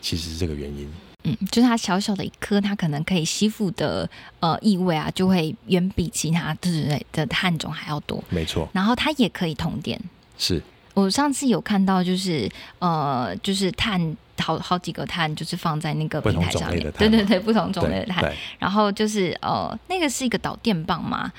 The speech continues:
Speaker 2: 然后就是碰到我们的，呃，关田乌金的那个碳的时候，它就可以灯泡发亮。
Speaker 1: 其-，其实我们是想表达，哎，透过这样子的碳化专利的一个制成，
Speaker 2: 嗯。
Speaker 1: 那只要是处理得当的农业废弃物，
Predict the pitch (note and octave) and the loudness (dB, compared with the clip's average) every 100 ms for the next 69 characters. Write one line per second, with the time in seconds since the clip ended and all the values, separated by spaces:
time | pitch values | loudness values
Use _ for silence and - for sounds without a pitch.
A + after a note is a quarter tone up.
0 | - - - F3+ G3 G3 F#3+ G3 E3+ - | -18 -10 -2 4 4 2 0 0 2 2
1 | G3 F3 F3+ D#3+ E3 D#3+ D#3 D#3+ E3 D#3 | 2 2 0 2 0 0 0 0 0 0
2 | - F#3 - - - E3 D#3+ G#3+ A3 G#3 | -2 -4 -10 -8 0 0 4 4 4 4
3 | E3+ F3 F#3 E3+ D#3+ D#3+ - - E3 D#3 | 2 2 2 2 0 0 -2 -4 -4 -4
4 | - D3+ - D#3+ D3 - - G3+ A3 G#3 | -2 -2 0 0 0 -4 -4 2 2 2
5 | F#3 A2+ - - F3 F3+ D#3 D3+ C#3+ G2+ | 0 -2 -8 -2 0 2 0 -2 -4 -4
6 | - F#3+ _ - A#2+ A#2+ A#2+ A#2+ E2+ F2 | -4 -8 _ -2 2 2 4 2 2 -2
7 | G2+ F2 F#2 D#2 D#2+ D2+ - - - A2 | 0 0 0 0 -2 -4 -4 -2 0 2
8 | G2+ G2 F2+ D#2 D2+ F#2 E2+ E2 D#2+ D#2+ | 2 2 0 -2 -2 -2 0 -2 -2 -2
9 | D#2 D2 D2+ D#2+ D2+ D2+ D2+ - G2 - | -2 -2 -4 -2 -2 -4 -6 -2 -2 0
10 | D#2 D2+ - - E3+ E3 G2 F2+ - F2 | -4 -6 -10 -2 0 2 0 0 -2 -2
11 | E2+ F#2+ - F#2+ F2 D#2+ - - - F2+ | 0 0 2 0 0 -2 -6 -4 -2 0
12 | G2 F2 - D#2+ F2 E2+ D#2 D2+ D#2 E2 | 2 0 0 -2 0 -2 -2 -2 0 0
13 | - D#2+ - D#2+ D#2 | 0 -2 0 0 0